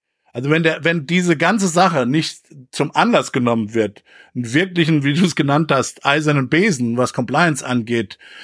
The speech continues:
sich dem Sachverständigenrat, äh, aufzusetzen, dann haben wir wirklich einen vermutlich permanenten Reputationsschaden des Gremiums. Dann ist auch der Vorwurf der, des politischen Mobbings, wie gesagt, ich halte die, ich halte die Evidenz dafür, äh, gering,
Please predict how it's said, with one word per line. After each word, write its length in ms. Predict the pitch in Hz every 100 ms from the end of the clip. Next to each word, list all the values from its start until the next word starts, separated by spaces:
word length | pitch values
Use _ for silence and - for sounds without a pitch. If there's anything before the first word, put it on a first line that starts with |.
| -
sich 260 | - 170 -
dem 160 | 151
Sachverständigenrat, 1000 | 127 160 165 143 160 143 139 131 127 120 -
äh, 80 | 135
aufzusetzen, 880 | 127 175 170 - 147 139 139 143 120
dann 260 | 143 175
haben 160 | 143 147
wir 160 | 147 139
wirklich 300 | 147 123 135
einen 420 | 127 123 120 - _ -
vermutlich 540 | - 123 170 165 -
permanenten 480 | 143 175 156 120 127
Reputationsschaden 960 | 117 110 110 107 123 120 - 113 127
des 140 | 135 -
Gremiums. 580 | 127 131 190 214 - _ _ _ - - - - _ -
Dann 360 | 147 175 143
ist 480 | - - 196 170 -
auch 160 | 156 156
der 240 | 170 147
Vorwurf 680 | 127 131 156 175 160 160 147
der, 140 | 151
des 300 | 127 - 143
politischen 400 | - 147 151 143
Mobbings, 600 | 127 139 160 175 170 -
wie 100 | 139
gesagt, 340 | 139 139 131 131
ich 160 | -
halte 260 | 135 139 131
die, 320 | 131 127 110 - - - - - - -
ich 140 | 123 143
halte 180 | 139
die 140 | 131 147
Evidenz 480 | 139 131 139 131 -
dafür, 580 | 135 - 135 123 127 -
äh, 100 | 123
gering, 640 | 135 113 139 208 254